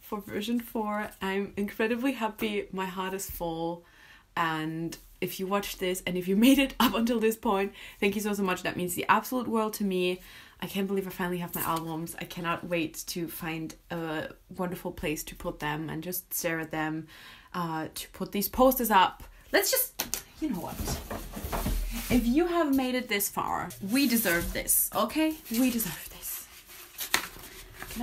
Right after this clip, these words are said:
I do this somehow so that we can both properly see it? Oh no, not this one. Oh my God. Okay,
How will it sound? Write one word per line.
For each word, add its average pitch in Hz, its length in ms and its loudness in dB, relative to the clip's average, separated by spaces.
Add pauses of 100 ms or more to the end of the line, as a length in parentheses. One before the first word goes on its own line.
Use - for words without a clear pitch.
I 214 40 -4
do 233 140 -4
this 294 300 0 (300)
somehow 226 560 -2
so 233 140 -4
that 220 180 -2
we 226 80 -2
can 226 220 0
both 220 420 -4 (220)
properly 226 420 -8
see 208 260 -10
it? - 320 -12 (4000)
Oh 269 140 6
no, 262 200 4
not 254 320 2
this 220 280 2
one. 80 720 -4 (1300)
Oh 120 260 -6
my 104 140 -8 (100)
God. 69 340 -4 (120)
Okay, 214 420 -8